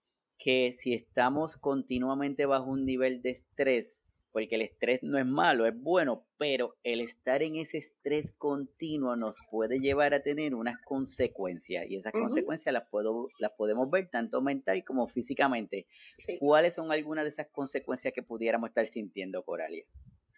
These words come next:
Speaker 2: Bueno, dentro de las consecuencias, ¿verdad? Como bien mencionaste, hay, está el estrés. El estrés,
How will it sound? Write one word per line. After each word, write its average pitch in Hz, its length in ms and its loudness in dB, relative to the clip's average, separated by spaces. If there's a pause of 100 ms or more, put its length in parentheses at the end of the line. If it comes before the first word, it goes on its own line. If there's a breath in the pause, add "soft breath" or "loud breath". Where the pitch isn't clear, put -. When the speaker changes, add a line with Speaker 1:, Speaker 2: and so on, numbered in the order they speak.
(160)
Speaker 2:
Bueno, 226 240 2
dentro 214 320 6
de 214 80 10
las 214 180 2
consecuencias, 233 760 -2
¿verdad? 214 240 4
Como 226 240 -2
bien 196 200 -2
mencionaste, 233 840 0
hay, 190 260 2
está 208 280 0
el 220 180 2
estrés. 175 400 0
El 190 120 2
estrés, 214 440 2